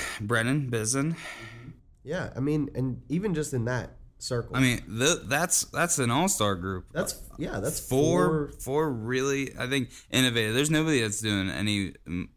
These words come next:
Speaker 1: like, I think in the shoe game today that's trying to be as innovative as, uh, Kroll.
Speaker 2: Ball Boy?
Speaker 1: Kroll,
Speaker 2: Yeah.
Speaker 1: yeah, Ball Boy.
Speaker 2: Yeah, he's,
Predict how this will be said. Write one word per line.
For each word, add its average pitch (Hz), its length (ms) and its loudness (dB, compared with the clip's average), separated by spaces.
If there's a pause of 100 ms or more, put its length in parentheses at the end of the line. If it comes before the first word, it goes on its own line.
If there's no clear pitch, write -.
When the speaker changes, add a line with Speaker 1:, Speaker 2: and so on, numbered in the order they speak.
(120)
Speaker 1:
like, 98 400 -4 (520)
I 120 120 4
think 120 180 4
in 117 80 2
the 101 80 2
shoe 117 320 2
game 104 220 2
today 98 280 0
that's 92 220 -2
trying 98 400 -2
to 98 60 0
be 92 140 -2
as 90 120 -4
innovative 87 560 -4
as, 65 320 -8
uh, 55 200 -12 (640)
Kroll. 92 320 -4
Speaker 2:
Ball 113 80 -6
Boy? 123 60 -10 (140)
Speaker 1:
Kroll, 98 400 -2
Speaker 2:
Yeah. - 80 -4
Speaker 1:
yeah, 87 100 -2
Ball 92 240 -4
Boy. 82 240 -6 (120)
Speaker 2:
Yeah, 101 260 -2 (160)
he's, 156 340 -2